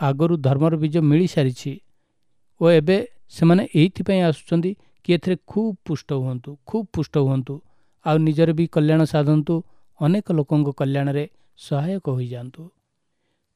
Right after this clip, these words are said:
ତେବେ ହୁଏତ ଏହି ବର୍ଗର ହୁଅନ୍ତୁ, ଯିଏ ଧର୍ମର ବୀଜ ନେବାକୁ ଆସିଛନ୍ତି, ବା ସେ ବର୍ଗର ହୁଅନ୍ତୁ,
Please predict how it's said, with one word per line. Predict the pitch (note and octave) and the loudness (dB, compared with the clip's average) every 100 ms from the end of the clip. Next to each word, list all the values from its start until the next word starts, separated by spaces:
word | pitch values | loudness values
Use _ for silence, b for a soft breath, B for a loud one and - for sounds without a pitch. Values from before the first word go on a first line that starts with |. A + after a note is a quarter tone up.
| - | -2
ତେବେ | D#3 D#3+ | 4 4
ହୁଏତ | C#3 D3 D3 - D3+ D#3+ - - - - D3 | 6 4 4 2 0 0 -8 -20 -20 -8 0
ଏହି | C#3+ | 2
ବର୍ଗର | D3+ D3+ C#3 D3 | 2 2 0 2
ହୁଅନ୍ତୁ, | C#3+ D3 C#3+ D3 C#3+ - - _ - | 2 2 0 -2 -6 -8 -20 _ -6
ଯିଏ | C#3 C3+ | -2 0
ଧର୍ମର | B2 C3+ D3 | 0 2 0
ବୀଜ | C3+ B2+ C#3 | 0 -2 2
ନେବାକୁ | F3+ D3 C#3 C#3+ | 2 2 0 -2
ଆସିଛନ୍ତି, | C3 - C3+ C3+ C#3 - _ _ _ _ _ - | -2 -4 -4 -4 -8 -12 _ _ _ _ _ -4
ବା | D3+ | -2
ସେ | - - F3+ | -2 -2 0
ବର୍ଗର | F3+ E3+ D#3 D#3+ | 2 0 2 2
ହୁଅନ୍ତୁ, | D3+ D3+ C#3+ D3+ D3+ | 4 2 2 -2 -4